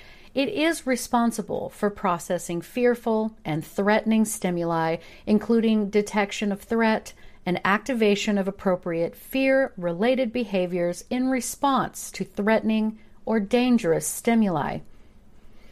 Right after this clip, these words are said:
When the amygdala is impaired or damaged, it can cause very serious problems, such as poor decision-making and impaired emotional memories.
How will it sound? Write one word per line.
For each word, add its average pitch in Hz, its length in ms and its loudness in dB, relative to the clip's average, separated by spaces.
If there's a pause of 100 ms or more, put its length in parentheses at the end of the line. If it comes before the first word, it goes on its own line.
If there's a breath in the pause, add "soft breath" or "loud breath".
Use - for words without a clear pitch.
(180 soft breath)
When 226 260 4
the 302 120 6
amygdala 202 680 4
is 165 400 2 (140)
impaired 170 840 2
or 151 180 2
damaged, 196 720 0 (340 loud breath)
it 214 120 4
can 202 180 0
cause 196 360 0
very 208 500 2
serious 202 520 0
problems, 190 800 -2
such 185 320 -4
as 175 240 -2
poor 180 320 0
decision-making 170 960 -2
and 175 240 -2
impaired 214 640 0
emotional 165 800 0 (160)
memories. 185 720 2